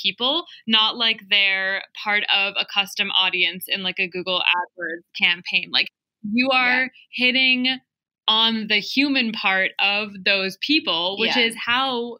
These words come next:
Speaker 1: we should be starting conversations with our prospects anyway. We shouldn't be like, Oh, well, you liked this on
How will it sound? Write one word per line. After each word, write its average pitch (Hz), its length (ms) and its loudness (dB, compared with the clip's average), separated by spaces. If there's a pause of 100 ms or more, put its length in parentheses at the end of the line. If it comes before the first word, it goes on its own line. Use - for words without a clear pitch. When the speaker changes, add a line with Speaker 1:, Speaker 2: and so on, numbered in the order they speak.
Speaker 1:
we 226 220 0
should 240 160 -2
be 220 160 0
starting 208 280 0
conversations 196 460 -4
with 190 80 -6
our 196 80 0
prospects 190 480 -4
anyway. 214 300 0
We 190 100 -4
shouldn't 233 300 -2
be 233 60 0
like, 214 200 0 (340)
Oh, 370 200 0
well, 311 100 0
you 285 220 0
liked 254 320 -2
this 262 240 0 (100)
on 208 400 0